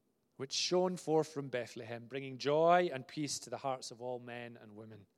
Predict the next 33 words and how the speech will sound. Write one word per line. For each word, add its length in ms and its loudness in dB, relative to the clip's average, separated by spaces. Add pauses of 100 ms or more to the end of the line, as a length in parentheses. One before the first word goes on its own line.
(760)
That 160 2
same 340 6
light 240 6
that 120 -2
shone 280 2
in 100 -4
darkness, 400 2
bringing 300 -2
peace, 320 -8
we 180 -2
are 100 -2
invited 600 -2 (240)
to 120 -8
receive 420 -4
it 100 0
afresh 680 -2 (920)
over 180 -4
the 100 -4
broken 400 -4
walls 320 -2
of 100 -10
Shalom. 460 -8 (1400)
We 120 0
are 40 4
invited 460 2
to 80 -2
bring 200 2
the 60 -6
shackled 580 -2
areas 460 -2
of 160 -6
our 100 -4
lives. 480 -10